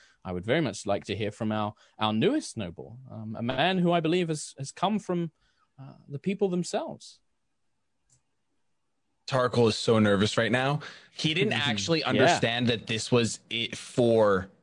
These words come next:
Speaker 2: like, he thought this was just something that was happening and that we got invited 'cause we were in nobility, not that this was for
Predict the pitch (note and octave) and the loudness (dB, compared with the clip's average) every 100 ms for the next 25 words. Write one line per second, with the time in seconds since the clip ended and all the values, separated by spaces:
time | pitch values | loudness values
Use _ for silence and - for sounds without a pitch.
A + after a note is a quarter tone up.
0 | _ _ _ _ _ _ B2 - C3 G#3 | _ _ _ _ _ _ -4 -2 0 2
1 | F3 D3 - D3+ - - - C#3 D#3 D#3 | 2 0 0 0 0 0 0 0 2 4
2 | C#3 C3 A2+ G#2 C#3 E3+ G3+ - - _ | 4 2 -2 0 0 2 0 -2 -16 _
3 | - A#2+ A#2 A2+ B2 C#3 B2+ A2+ A2+ A#2+ | -8 -2 0 2 2 2 2 2 2 2
4 | B2+ A#2 G#2+ A#2 A2+ G#2+ G2+ G#2+ A#2+ A#2+ | 2 2 4 4 6 6 6 4 4 4
5 | G#2 A2 G#2 B2+ G#2 A#2 - G#2+ - - | 4 4 0 -4 -2 -2 -2 -2 -4 -2
6 | C#3+ B2+ A#2+ A#2 A#2+ | 2 4 6 4 2